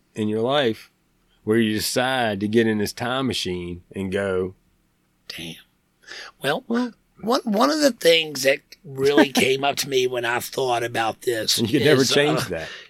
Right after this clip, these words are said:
Speaker 2: is, um, you know, I thought it would be great to go back in time and eh, really not too terribly far, but, like, uh,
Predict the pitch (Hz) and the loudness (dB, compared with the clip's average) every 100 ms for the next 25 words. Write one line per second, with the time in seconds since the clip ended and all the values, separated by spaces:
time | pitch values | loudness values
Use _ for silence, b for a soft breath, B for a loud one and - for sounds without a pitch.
0 | _ 139 151 151 160 151 147 143 - _ | _ 6 6 6 2 2 -2 -8 -16 _
1 | B B B 175 170 156 156 139 - b | B B B -10 -4 -2 -2 -4 -8 b
2 | b _ - 143 196 - 147 139 135 123 | b _ 2 6 6 4 -4 -2 -4 -4
3 | 123 120 123 131 123 120 117 - - _ | -4 -6 -14 -12 -6 -2 -2 -6 -16 _
4 | - 120 117 104 - 113 113 - 104 101 | -12 -8 -8 -8 -8 -6 -6 -6 -12 -8
5 | - 117 113 117 104 - B B B B | -8 -8 -8 -8 -10 -18 B B B B
6 | _ - 117 117 117 113 - 170 202 - | _ -8 -6 -4 -6 -12 -14 -10 -10 -12
7 | - - - 110 165 180 143 180 _ b | -14 -20 -10 -2 -2 -2 -8 -12 _ b
8 | _ - 147 - - 160 135 - 131 131 | _ -6 -6 -4 -8 -8 -6 -4 -2 -6
9 | 123 117 101 - 139 233 135 127 - B | -8 -10 -12 -12 -10 -6 -4 -6 -8 B
10 | B - 160 226 135 143 - B B B | B -6 -6 -4 -2 -4 -6 B B B
11 | _ _ 180 185 | _ _ -2 0